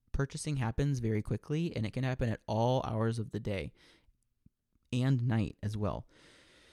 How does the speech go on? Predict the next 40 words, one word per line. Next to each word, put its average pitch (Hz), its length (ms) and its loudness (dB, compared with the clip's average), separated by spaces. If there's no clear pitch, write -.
Um, 101 520 -2
because 110 240 2
I'm 113 300 4
recording 131 340 6
this 110 180 4
at 104 140 2
ten 123 160 4
o'clock 107 240 0
at - 60 -10
night, 113 300 2
and 104 140 0
I'm 104 200 -2
gonna 107 200 2
be 98 100 -2
ordering 101 540 0
product 101 560 -4
for 117 140 -2
weddings 107 640 -2
once 107 240 -2
I 95 60 -2
get 92 140 -6
done 98 100 0
with 95 80 -4
this 110 120 -8
episode. 107 500 -4
So, 104 500 -2
and 110 100 -4
I 107 80 0
know 120 140 4
that 123 140 4
I'm 110 80 8
not 107 120 4
the - 100 2
only 101 120 4
one 101 160 2
who 110 100 0
does 92 200 -2
that. - 180 -6
Um, 104 500 -4
so 101 300 -2